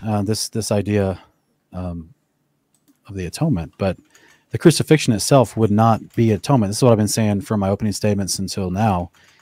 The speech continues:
is that the crucifixion itself is likened unto aspects of propitiation in many different spots in, in the New Testament writings. It's, it's metaphorically referenced, but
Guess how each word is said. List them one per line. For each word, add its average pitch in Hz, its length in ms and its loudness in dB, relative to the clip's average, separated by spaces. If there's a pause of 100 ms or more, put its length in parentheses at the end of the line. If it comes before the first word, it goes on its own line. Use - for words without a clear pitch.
(160)
is 101 80 -4
that 104 100 0
the - 80 -8
crucifixion 135 480 2
itself 101 720 2 (640)
is 95 220 -6
likened 101 540 2 (380)
unto 110 480 0
aspects 117 680 -2
of 104 280 -4
propitiation 95 760 -4
in 92 120 -4
many 107 200 0
different 92 320 -6
spots - 420 -2
in, 92 220 -8
in 101 100 -6
the 92 80 -4
New 90 80 -6
Testament 90 400 -6
writings. 95 440 0
It's, - 180 -10
it's - 240 -8
metaphorically 110 560 0
referenced, 104 720 -4 (420)
but 120 240 4